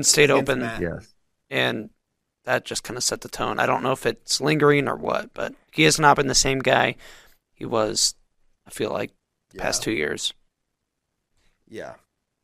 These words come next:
Speaker 1: So that, that remains, uh, a qu-, a question, but, you know, D'Amelio could do it. Um,
Speaker 3: Yeah,
Speaker 1: yeah,
Speaker 3: that's
Speaker 1: the
Speaker 3: wild. <laughs> Um,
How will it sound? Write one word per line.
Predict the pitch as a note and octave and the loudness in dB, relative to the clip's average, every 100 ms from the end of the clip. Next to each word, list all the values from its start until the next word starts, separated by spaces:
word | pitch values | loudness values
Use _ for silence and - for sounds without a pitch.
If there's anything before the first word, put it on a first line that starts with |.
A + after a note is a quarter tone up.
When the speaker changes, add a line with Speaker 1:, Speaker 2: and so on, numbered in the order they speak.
| _ | _
Speaker 1:
So | - D3 C#3 C3+ C3 - _ _ _ _ _ _ _ _ _ _ _ _ _ _ _ _ _ _ _ - | 0 4 6 4 0 -8 _ _ _ _ _ _ _ _ _ _ _ _ _ _ _ _ _ _ _ -6
that, | A2 G#2+ F#2 - _ _ _ _ _ _ _ _ _ _ | -2 -2 -4 -12 _ _ _ _ _ _ _ _ _ _
that | G#2 C#2 | -14 -12
remains, | G2+ G#2 A2+ A2 G#2+ G#2 - - | -10 -8 -6 -8 -10 -14 -18 -12
uh, | G2+ F#2+ E2+ - _ | -10 -8 -10 -14 _
a | G#2 | -20
qu-, | - - | -16 -12
a | A#2 | 0
question, | D3 D3 D3+ | 2 4 2
but, | B2 A2 - _ | 2 2 -2 _
you | B2+ | -8
know, | A#2 | -8
D'Amelio | A2 - G#2+ A2 A2+ A2+ A2 G#2+ - | -8 -12 -8 -6 -6 -6 -8 -12 -16
could | - F#2+ | -18 -12
do | F#2+ | -10
it. | F#2+ - _ _ - | -10 -14 _ _ -20
Um, | - - B2 - _ _ _ _ _ _ _ _ _ | -18 -18 -20 -20 _ _ _ _ _ _ _ _ _
Speaker 3:
Yeah, | F#2 F2+ | 0 2
Speaker 1:
yeah, | E2+ | 4
Speaker 3:
that's | G#2+ | 0
Speaker 1:
the | A2 | 0
Speaker 3:
wild. | F#2 E2 E2 - | 2 0 -4 -16
<laughs> | - _ _ - - _ _ _ _ - | -20 _ _ -20 -20 _ _ _ _ 2
Um, | C3 B2+ A#2+ A2+ A2+ A2 G#2+ | 4 4 4 4 4 4 0